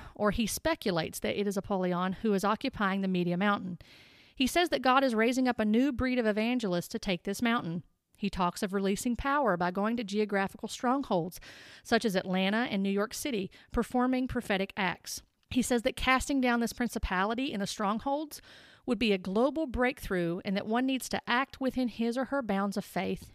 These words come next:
and direction from God. So that's a summation. Obviously, this chapter is not just a paragraph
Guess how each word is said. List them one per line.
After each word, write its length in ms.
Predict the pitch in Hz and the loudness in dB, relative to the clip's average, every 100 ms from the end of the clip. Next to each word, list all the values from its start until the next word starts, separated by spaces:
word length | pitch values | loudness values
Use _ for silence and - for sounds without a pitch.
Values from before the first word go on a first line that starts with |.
| - | -4
and 100 | 226 | -2
direction 420 | 185 180 - 208 | 0 -2 -4 -8
from 220 | - 226 | -6 -2
God. 380 | 208 175 143 - _ _ _ _ _ | 2 2 0 -12 _ _ _ _ _
So 140 | - | 2
that's 200 | 202 269 | 6 6
a 60 | 349 | 4
summation. 800 | - 294 233 226 - 254 247 254 | -2 0 2 0 -2 -2 -2 -4
Obviously, 440 | - 202 220 - 214 | -6 -2 -2 -2 -6
this 140 | 196 | -6
chapter 520 | - 196 - 196 190 - - - _ - | -4 -4 -2 -2 -2 -6 -18 -20 _ -4
is 200 | 196 190 | -2 0
not 200 | 202 208 | 0 0
just 180 | 202 196 | -4 -2
a 60 | |
paragraph 720 | - 190 196 202 208 220 - | 0 2 2 2 2 0 -8